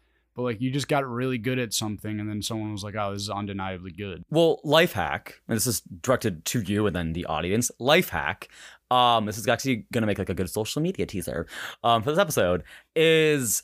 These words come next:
Speaker 2: always have something ready in your back pocket, 'cause you'll never know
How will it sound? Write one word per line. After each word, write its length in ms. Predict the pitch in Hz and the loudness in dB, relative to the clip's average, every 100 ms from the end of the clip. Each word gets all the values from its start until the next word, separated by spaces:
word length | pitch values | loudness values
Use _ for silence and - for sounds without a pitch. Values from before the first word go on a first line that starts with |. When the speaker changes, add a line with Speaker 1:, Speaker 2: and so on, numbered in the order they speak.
| - | 0
Speaker 2:
always 380 | 135 147 170 156 | 4 6 6 4
have 220 | 170 156 | 2 2
something 520 | - 127 123 127 127 | 2 2 4 2 2
ready 260 | 98 104 113 | 2 4 4
in 40 | |
your 100 | 104 | 2
back 200 | 87 80 | 0 -2
pocket, 380 | - 64 - - - | -2 -4 -6 -10 -2
'cause 220 | 131 101 | -2 2
you'll 100 | 135 | 4
never 560 | 131 117 117 107 110 135 | 6 6 4 4 2 2
know 580 | 123 104 98 123 170 | 4 4 4 2 0